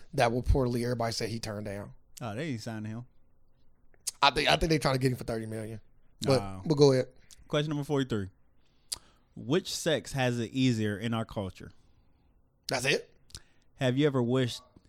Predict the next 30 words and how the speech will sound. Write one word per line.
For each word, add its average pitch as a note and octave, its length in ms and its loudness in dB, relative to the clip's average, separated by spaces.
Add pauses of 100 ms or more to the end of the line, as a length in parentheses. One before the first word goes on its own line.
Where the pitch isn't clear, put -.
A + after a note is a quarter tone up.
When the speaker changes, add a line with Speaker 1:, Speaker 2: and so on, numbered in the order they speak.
(120)
Speaker 2:
if, A2+ 120 -10 (340)
uh, A#2 100 -8
wish B2 320 0
you A#2+ 120 2
was A2 180 -2
the G2 80 -8
opposite G#2+ 440 -6
sex? - 360 -16
Speaker 1:
No. C3 180 2 (840)
Uh, A#2+ 640 4
no, C#3+ 160 6
I C3 140 6
haven't. A2 340 -2
Uh, B2+ 200 0
which D#3 240 0
sex C#3+ 360 0
got B2 140 2
it G#2+ 80 -8
easier? A#2 480 -4 (840)
Speaker 2:
In A2 100 -8
our G#2 140 -8
culture. F#2 200 -10
Speaker 1:
<sighs> - 40 -6 (340)
I C3+ 80 -4
don't A#2 160 -4
know, B2 140 -4
man. A2 400 -8
Speaker 2:
Women. A2 340 -12 (640)
Speaker 1:
It, D3+ 60 4 (280)
it, D#3+ 380 4